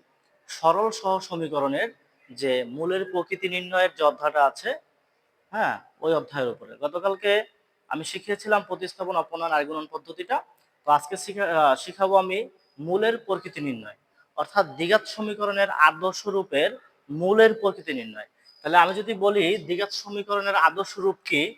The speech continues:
দ্বিঘাত সমীকরণের আদর্শ রূপ হইছে গিয়া এ এস স্কয়ার প্লাস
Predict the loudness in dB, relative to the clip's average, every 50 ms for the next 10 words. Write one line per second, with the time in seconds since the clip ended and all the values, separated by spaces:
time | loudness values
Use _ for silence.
0 | _ _ _ _ _ _ _ -12 -6 -2 -2 -2 -2 -4 -8 -8 0 6 8 10
1 | 10 10 10 10 10 10 8 6 4 4 2 2 4 0 -2 -2 -2 -2 -2 -2
2 | -2 -2 -2 -2 -2 -2 -4 -10 -8 -4 -2 0 0 0 -2 -4 -10 _ _ _
3 | _ _ _ _ _ _ _ _ _ -2 0 2 4 4 4 2 2 -2 -6 -14
4 | -18 -18 -16 -14 -14 -14 -8 -4 0 2 2 2 2 0 -2 -6 -6 -2 2 4
5 | 6 8 8 8 6 4 2